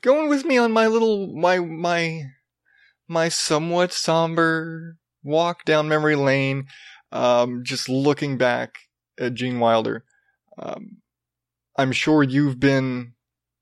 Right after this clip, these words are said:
you know, when you heard the news, I'm sure you were thinking about it too. I'm sure you probably went out and watched Willy Wonka. 'Cause fucking everybody has. Really.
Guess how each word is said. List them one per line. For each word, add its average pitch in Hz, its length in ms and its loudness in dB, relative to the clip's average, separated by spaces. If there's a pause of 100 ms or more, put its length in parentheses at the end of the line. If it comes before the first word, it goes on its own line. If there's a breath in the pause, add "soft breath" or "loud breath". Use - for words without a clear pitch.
(120)
you 143 80 -4
know, 123 220 0 (320)
when 170 400 0
you 208 120 0
heard 175 200 0
the 170 60 0
news, 160 180 0
I'm 147 120 0
sure 143 220 0
you 135 140 2
were 131 100 2
thinking 120 300 -4
about 113 180 0
it 110 80 -10
too. 113 160 -4 (320 loud breath)
I'm 143 120 0
sure 165 140 2
you 233 160 2
probably 294 300 4
went 196 160 4
out 156 120 2
and 147 100 -4
watched 139 260 0
Willy 131 180 2
Wonka. 117 400 0 (600)
'Cause 151 180 -6 (160)
fucking 175 300 -2
everybody 127 400 2
has. 110 460 -4 (420 soft breath)
Really. 127 720 2